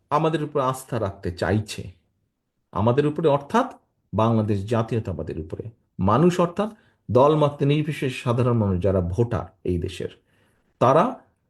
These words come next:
বিএনপির উপরে আস্থা রাখতে চাইছে। এই আস্থা যদি নষ্ট করার জন্য কেউ কোনো কাজ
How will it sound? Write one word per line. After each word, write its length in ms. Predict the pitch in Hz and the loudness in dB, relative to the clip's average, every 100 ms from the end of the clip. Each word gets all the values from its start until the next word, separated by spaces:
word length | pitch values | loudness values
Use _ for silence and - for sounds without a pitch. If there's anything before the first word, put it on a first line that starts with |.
| _ | _
বিএনপির 480 | 98 117 156 160 165 | 2 2 2 0 -2
উপরে 200 | 160 139 | -2 -2
আস্থা 380 | 113 113 - 123 | -2 -4 -4 -4
রাখতে 280 | 87 85 82 | -4 -6 -8
চাইছে। 500 | - 85 92 - 85 - _ _ _ _ _ _ _ _ _ _ _ _ _ _ _ _ _ _ _ _ - | -4 -2 -4 -6 -14 -16 _ _ _ _ _ _ _ _ _ _ _ _ _ _ _ _ _ _ _ _ 0
এই 280 | 139 196 202 | 4 4 2
আস্থা 920 | 113 143 - - - 208 208 208 202 - | 2 2 0 -12 0 4 4 4 0 -6
যদি 240 | 175 165 185 | -2 0 2
নষ্ট 400 | 151 139 - 220 | 2 0 -2 -4
করার 400 | 190 196 190 180 | -2 0 0 0
জন্য 460 | 190 180 180 175 - | -2 0 -2 -4 -4
কেউ 380 | 165 170 170 170 | 0 4 4 2
কোনো 220 | 156 151 | -2 -4
কাজ 380 | 151 135 139 | -4 -4 -4